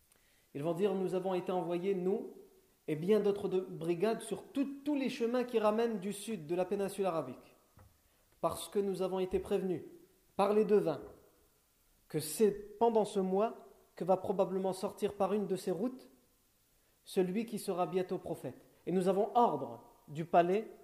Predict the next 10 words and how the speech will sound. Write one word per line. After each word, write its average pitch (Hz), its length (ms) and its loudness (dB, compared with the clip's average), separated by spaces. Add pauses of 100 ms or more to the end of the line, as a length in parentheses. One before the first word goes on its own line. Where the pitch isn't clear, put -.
(1000)
d'essayer 185 420 0
de 208 80 6
le 208 80 12
reconnaître, 214 680 6 (380)
de 165 100 -2
le 180 140 4
trouver, 226 540 4 (220)
de 170 100 0
le 180 120 6
capturer 247 580 4